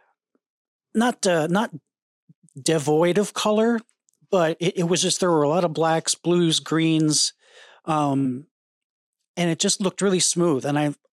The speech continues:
for this particular movie, I really liked that. And I also liked the way the story started to unfold.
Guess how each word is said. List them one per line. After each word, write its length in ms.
for 180
this 180
particular 760
movie, 440
I 160
really 280
liked 300
that. 240
And 240
I 60
also 260
liked 240
the 60
way 140
the 100
story 360
started 320
to 100
unfold. 520